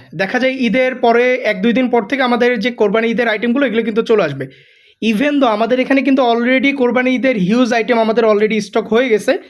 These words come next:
যেগুলো আপনারা ঈদের পর থেকে ভিডিও পাবেন, ঈদের দুই দিন পর থেকে সেগুলোর ভিডিও পাবেন এবং তৃতীয় দিন থেকে আবার আপনারা অর্ডারগুলো কনফার্ম করতে পারবেন,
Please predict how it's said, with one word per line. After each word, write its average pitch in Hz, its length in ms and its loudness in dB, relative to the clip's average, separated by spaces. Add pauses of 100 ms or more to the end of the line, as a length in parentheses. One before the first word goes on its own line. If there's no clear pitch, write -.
(360)
যেগুলো 214 300 2
আপনারা 254 220 0 (140)
ঈদের 233 240 0
পর 233 80 4 (100)
থেকে 277 140 -2 (100)
ভিডিও 208 240 0
পাবেন, 139 200 -4 (320)
ঈদের 247 200 2 (100)
দুই 233 180 2
দিন 254 140 2
পর 233 180 2
থেকে 262 200 -2
সেগুলোর 233 340 0
ভিডিও 214 240 2
পাবেন 254 200 0 (480)
এবং 226 220 2 (160)
তৃতীয় 269 340 2
দিন 285 180 6
থেকে 311 140 0 (100)
আবার 240 240 0
আপনারা 240 260 0
অর্ডারগুলো 208 380 0
কনফার্ম 185 300 -2
করতে 143 200 -8
পারবেন, 143 180 -6